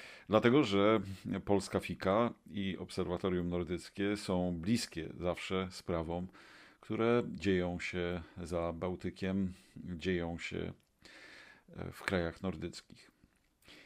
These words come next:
Em, tym razem, e, bazą, e, refleksji jest książka, książka Wojciecha Woźniaka, łódzkiego socjologa z U E U,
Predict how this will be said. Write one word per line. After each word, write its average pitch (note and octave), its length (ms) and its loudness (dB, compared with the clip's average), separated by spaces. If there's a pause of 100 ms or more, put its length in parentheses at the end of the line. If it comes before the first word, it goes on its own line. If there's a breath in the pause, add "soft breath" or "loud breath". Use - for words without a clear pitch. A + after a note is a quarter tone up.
(580 loud breath)
Em, F#2 460 0 (720)
tym F#3+ 180 8
razem, C#3+ 640 6 (540)
e, G#2 320 4
bazą, G2 800 4 (220)
e, F#2+ 340 0 (120)
refleksji A#2+ 960 0 (100)
jest G#2 600 -2
książka, G2 760 0 (340)
książka F2+ 1040 0
Wojciecha F#2 540 2
Woźniaka, E2 640 -4
łódzkiego F2+ 540 -2
socjologa E2 800 -6
z - 220 -14
U G2 240 -4
E D#2 160 -4
U, A2+ 260 -8